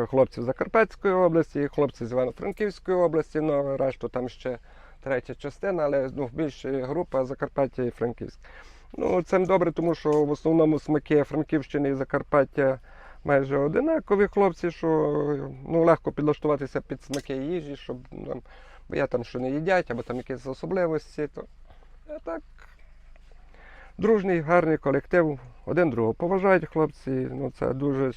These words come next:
не менш важливо в такій ситуації. Гарне відношення і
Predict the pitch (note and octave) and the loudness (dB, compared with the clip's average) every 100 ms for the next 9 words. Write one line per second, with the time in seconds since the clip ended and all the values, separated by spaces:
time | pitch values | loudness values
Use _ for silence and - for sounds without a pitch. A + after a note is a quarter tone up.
0 | - B2+ B2+ B2+ - B2 B2+ B2 A#2 A#2 | -2 0 2 0 -2 -2 0 2 0 -2
1 | - A#2 A#2+ - A2+ - B2 A2 - - | -8 -6 -6 -6 -8 -4 -2 -2 -4 -12
2 | - - - - - - - - - - | -16 -16 -20 -20 -20 -20 -20 -20 -20 -12
3 | C4 G#3 D3 A2 G#2+ A2 - F#3+ - D3+ | 0 2 2 -2 -6 -6 -4 -4 -6 -6
4 | C3+ B2 A#2 G2+ G2 | -4 -4 -4 -8 -12